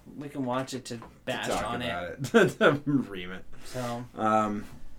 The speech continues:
Speaker 2: the, my, my biggest issue is I was already on the fence because listening to the plans that they have going forward for the M C U,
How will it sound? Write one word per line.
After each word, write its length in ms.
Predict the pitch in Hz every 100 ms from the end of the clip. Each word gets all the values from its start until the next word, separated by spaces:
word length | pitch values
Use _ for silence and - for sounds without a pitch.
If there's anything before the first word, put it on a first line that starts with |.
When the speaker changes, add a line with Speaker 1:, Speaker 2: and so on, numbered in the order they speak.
| - - - -
Speaker 2:
the, 260 | 131 131 135
my, 420 | 147 156 151 135
my 200 | 143 139
biggest 360 | 120 110 110 110
issue 260 | 104 110
is 120 | 104
I 80 | 110
was 120 | 107
already 280 | 135 131 104
on 140 | 101 98
the 60 |
fence 380 | - 95 85 -
because 400 | 95 98 98 95
listening 460 | 104 - 107 104 95
to 340 | - 95 95
the 100 | 92
plans 500 | - - 92 95 95
that 120 | 92
they 120 | 85 87
have 240 | 85 82
going 220 | 87 87
forward 320 | - 92 90 90
for 100 | 85
the 160 | 82
M 100 | 82
C 180 | - 85
U, 400 | 85 92 85 85